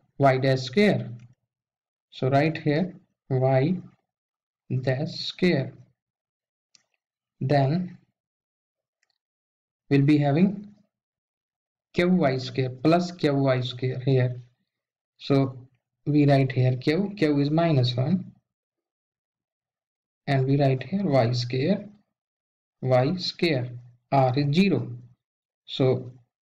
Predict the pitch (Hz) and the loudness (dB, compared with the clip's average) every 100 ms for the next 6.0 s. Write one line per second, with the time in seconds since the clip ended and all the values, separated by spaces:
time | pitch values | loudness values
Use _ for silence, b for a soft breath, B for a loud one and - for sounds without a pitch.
0 | _ 139 139 143 135 - _ 139 131 - | _ 0 4 4 2 -6 _ 0 0 2
1 | 139 123 143 139 170 180 - _ 131 143 | 0 0 0 0 0 -6 -14 _ -4 0
2 | 160 214 - - - _ _ _ _ _ | 2 0 -2 -14 -18 _ _ _ _ _
3 | _ _ _ _ _ _ _ _ _ _ | _ _ _ _ _ _ _ _ _ _
4 | - 147 143 - - 147 139 139 - - | 0 0 0 -6 0 4 4 4 0 -12
5 | _ 135 160 160 151 139 139 131 147 156 | _ -2 0 0 0 2 4 4 2 2